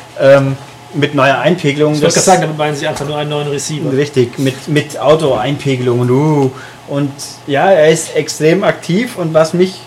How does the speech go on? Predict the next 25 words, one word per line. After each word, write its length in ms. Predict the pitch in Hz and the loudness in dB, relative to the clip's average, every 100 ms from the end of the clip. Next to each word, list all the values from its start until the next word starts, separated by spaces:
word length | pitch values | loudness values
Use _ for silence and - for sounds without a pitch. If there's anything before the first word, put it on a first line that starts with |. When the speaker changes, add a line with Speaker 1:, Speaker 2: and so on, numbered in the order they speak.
| - | -6
Speaker 1:
immer 240 | - 196 185 | 0 4 4
wieder 220 | 190 185 | 6 4
piesackt 480 | 175 202 196 202 - | 4 -2 2 2 0
an 140 | 175 | -8
Filmen, 560 | 170 170 180 180 185 196 | -2 2 4 4 0 -4
hat 140 | 160 | -4
leider 260 | 165 151 185 | -2 2 2
dieser 240 | 165 165 | 2 0
Film 220 | 156 160 156 | -2 -4 -4
auch 240 | 156 190 | -2 0
ein 80 | 196 | 0
bisschen, 400 | 190 190 180 175 | 0 0 0 -2
zumindest 380 | 175 156 160 - | -4 -6 -6 -6
in 80 | 147 | -8
der 80 | |
englischen 280 | 113 175 175 | -2 0 0
Tonspur, 380 | 151 170 180 160 | 0 -2 -2 -2
weil 140 | 127 - | -2 -4
ich 100 | - | -8
habe 160 | 101 123 | -8 -4
ja 60 | |
nur 80 | 131 | -4
die 80 | 139 | -6
englische 320 | 131 147 151 | -8 -10 -10
Blu-ray. 320 | 170 170 196 | -6 -2 -2